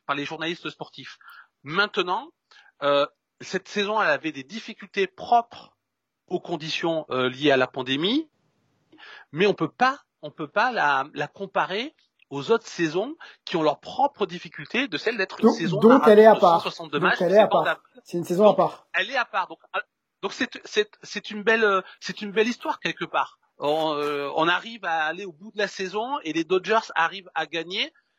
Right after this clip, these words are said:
Speaker 1: Mais cette équipe, malheureusement, de deux mille vingt, ne pourra pas se comparer aux autres grands champions de la M L B parce qu'elle n'a pas vécu la même saison. Peut-être qu'en cent soixante-deux matchs,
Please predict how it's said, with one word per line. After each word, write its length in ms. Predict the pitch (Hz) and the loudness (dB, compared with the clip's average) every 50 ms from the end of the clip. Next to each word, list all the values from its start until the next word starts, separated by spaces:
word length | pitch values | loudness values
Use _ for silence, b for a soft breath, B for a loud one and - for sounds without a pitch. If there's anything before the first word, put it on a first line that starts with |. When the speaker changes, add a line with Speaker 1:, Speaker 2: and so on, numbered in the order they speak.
| _ _ _ _ _ | _ _ _ _ _
Speaker 1:
Mais 240 | 147 185 233 262 - | -2 0 0 0 -2
cette 260 | - - - 180 - 190 | -2 -4 -4 -4 -4 -6
équipe, 400 | 180 - - 262 294 - - b b b b b | -10 -8 -8 -8 -8 -8 -10 b b b b b
malheureusement, 800 | 156 160 185 214 226 220 202 190 160 170 170 165 185 202 247 262 | -16 -4 -2 0 0 0 -2 -4 -6 -8 -8 -8 -10 -12 -12 -12
de 100 | 208 165 | -12 -16
deux 160 | 143 139 156 | -12 -12 -10
mille 180 | 156 160 147 147 | -10 -10 -12 -6
vingt, 280 | 143 175 202 254 285 247 | -2 -2 -2 -2 -2 -6
ne 120 | 165 160 165 | -8 -10 -8
pourra 340 | - - 175 165 165 160 | -8 -8 -4 -2 -2 0
pas 140 | - 233 247 | 0 -2 -4
se 160 | - - - | -4 -6 -10
comparer 800 | 113 - _ - - 262 240 - 214 190 170 180 185 220 277 - _ | -12 -12 _ -14 -14 -14 -8 -4 -2 -2 0 -2 -4 -4 -6 -10 _
aux 220 | - 151 156 156 214 | -10 -10 -6 -4 -4
autres 240 | 233 - - 147 | -4 -4 -8 -14
grands 420 | 127 123 120 120 135 180 214 247 247 | -16 -12 -6 -2 0 0 0 0 -2
champions 500 | - - - 185 170 160 - - 220 233 | -6 -8 -6 -6 -6 -6 -6 -6 -6 -4
de 100 | 196 180 | -2 0
la 80 | 160 156 | 0 0
M 140 | 156 151 151 | 0 0 -4
L 80 | 143 | -4
B 80 | 135 160 214 294 - | -2 -2 -2 -2 -4
parce 120 | - 147 - | -10 -16 -10
qu'elle 140 | - 170 160 | -8 -6 -6
n'a 100 | 147 - | -6 -4
pas 200 | - 214 240 220 | -2 -2 -2 -2
vécu 420 | 185 156 - - - 196 226 135 B B B B B B | -4 -10 -12 -12 -14 -14 -14 -14 B B B B B B
la 160 | - 147 139 139 | -4 -2 -2 -2
même 240 | 156 196 233 247 | -2 -4 -4 -4
saison. 280 | 233 - 151 160 214 254 | -6 -8 -6 -6 -6 -6
Peut-être 380 | - 175 165 - 220 247 - _ - | -8 -12 -8 -6 -6 -6 -6 _ -4
qu'en 200 | 196 190 151 - | -4 -2 -2 -2
cent 180 | - 214 208 | -4 -6 -4
soixante-deux 400 | - - 175 - 175 165 147 147 | -4 -4 -6 -4 -6 -4 -4 -2
matchs, 400 | 139 147 170 202 247 - - - | 0 2 0 0 0 -4 -10 -14